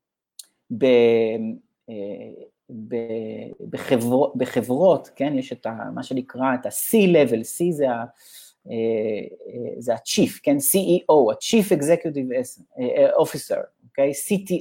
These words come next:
O, Chief Technology Officer וכו', אה, וכולי. אז, אה, אה, אז, אז באמת, הרבה פעמים רואים ברמת הניהול,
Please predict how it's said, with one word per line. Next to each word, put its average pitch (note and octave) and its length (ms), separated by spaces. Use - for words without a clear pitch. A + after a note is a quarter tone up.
O, B2+ 220
Chief G3 360
Technology E3 460
Officer C3+ 460
וכו', B2 280
אה, A#2+ 460
וכולי. C3+ 480
אז, B2+ 440
אה, B2 380
אה, B2 300
אז, A#2+ 360
אז A#2+ 160
באמת, C3+ 360
הרבה E3 160
פעמים G3 240
רואים E3 240
ברמת D3+ 420
הניהול, B2+ 580